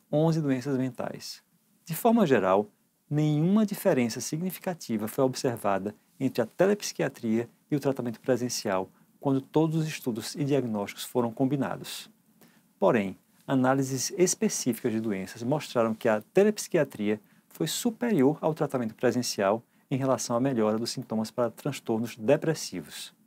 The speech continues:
Por outro lado, o tratamento presencial foi superior à telepsiquiatria para transtornos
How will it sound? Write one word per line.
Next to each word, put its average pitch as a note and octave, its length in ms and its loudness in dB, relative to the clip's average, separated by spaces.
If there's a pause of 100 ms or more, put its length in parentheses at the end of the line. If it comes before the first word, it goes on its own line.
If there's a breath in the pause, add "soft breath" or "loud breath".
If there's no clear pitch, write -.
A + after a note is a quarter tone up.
(180)
Por G#2+ 200 6
outro G2+ 220 4
lado, C3 360 2 (100)
o D3+ 120 -6
tratamento C#3+ 440 2
presencial D3+ 560 4
foi - 140 -2
superior C3 420 4
à A2+ 60 4
telepsiquiatria A#2+ 720 -2
para C3+ 200 0
transtornos B2+ 600 -4